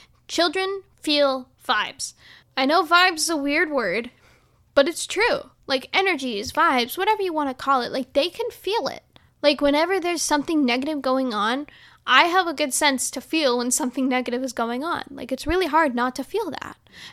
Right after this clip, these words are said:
And when something is embarrassing or awkward, like, you can definitely feel it in the air. There's a lot of tension. There's a lot of different things. It's just really stressful. And you make it a stressful situation when it's not supposed to be.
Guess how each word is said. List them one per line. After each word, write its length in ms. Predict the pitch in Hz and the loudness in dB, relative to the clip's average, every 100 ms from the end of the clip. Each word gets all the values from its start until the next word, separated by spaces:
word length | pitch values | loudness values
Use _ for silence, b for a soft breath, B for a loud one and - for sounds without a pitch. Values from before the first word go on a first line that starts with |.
| - | 0
And 100 | 269 | 2
when 120 | 269 | 2
something 420 | 269 262 269 254 | 2 0 0 -2
is 100 | 254 | -2
embarrassing 800 | 226 220 254 269 262 - 254 240 | -4 0 4 6 4 2 0 0
or 100 | - | -2
awkward, 480 | - 285 277 254 240 | 6 6 6 2 -2
like, 180 | 247 - | -2 -6
you 60 | 320 | -2
can 220 | 285 254 | 0 0
definitely 720 | 262 226 240 - - 123 - | -2 -6 -8 -10 -12 -12 -12
feel 260 | - 247 151 | -2 -2 -2
it 160 | 113 - | -6 0
in 120 | 262 | 2
the 160 | 240 175 | 2 -2
air. 340 | 104 - - _ | -6 -8 -14 _
There's 160 | 269 269 | 0 2
a 60 | |
lot 200 | 262 254 | 2 2
of 120 | 269 - | 2 0
tension. 640 | 285 277 - 269 262 254 B B B - | 0 2 2 2 2 -2 B B B -2
There's 200 | 262 254 | -2 0
a 40 | |
lot 200 | 262 262 | -2 -2
of 80 | 240 | -2
different 400 | 294 - 269 - | -2 0 -4 0
things. 420 | 392 320 - - | 0 0 -4 -8
It's 200 | - - | -6 -6
just 320 | - 359 - | -4 -6 -2
really 200 | 277 285 | -2 0
stressful. 720 | 330 - 349 392 - 247 - - - | -2 -2 0 0 -2 -8 -10 -14 -2
And 100 | 277 | 2
you 120 | 277 | 4
make 220 | 277 392 | 4 2
it 80 | 294 | 0
a 60 | 233 | -2
stressful 400 | - 233 - 262 | -6 -8 -8 -8
situation 560 | 262 294 294 302 339 | -8 -6 -6 -6 -8
when 100 | 339 | -8
it's 120 | 349 | -8
not 180 | 359 359 | -8 -8
supposed 380 | - 392 508 - | -6 -6 -6 -6
to 80 | 285 | -8
be. 300 | - - | -8 -14